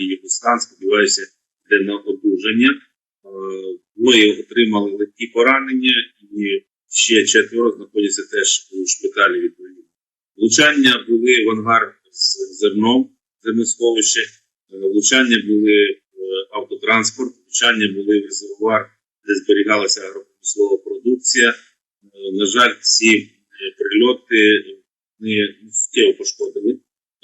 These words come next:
в одному з підприємств інфраструктури. Бачимо, що ворог продовжує якраз атакувати, е, ту інфраструктуру, яку можна прив'язати до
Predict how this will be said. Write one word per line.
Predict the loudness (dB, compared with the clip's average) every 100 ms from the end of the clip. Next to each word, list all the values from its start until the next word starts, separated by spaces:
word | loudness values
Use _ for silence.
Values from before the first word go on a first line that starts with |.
| -2
в | 0
одному | 2 0
з | -4
підприємств | -12 _ -4 0 0 -2 -8 -12 -14
інфраструктури. | -12 -4 -4 -4 -12 -14 -16 -8 -2
Бачимо, | -2 -2 -6
що | -6 0
ворог | 2 2 -2 _
продовжує | -8 -2 0 0 -2 -2 -6 _ _
якраз | -8 -2 -2 -2
атакувати, | -8 _ 0 2 2 -2
е, | -2 -2 -2 _ _ _ _ -12 -12 -2
ту | 0
інфраструктуру, | 0 -2 -8 -14 -4 0 4
яку | 2 2 -4
можна | -6 -8
прив'язати | -4 -2 0 0 -2 -4
до | -10 -18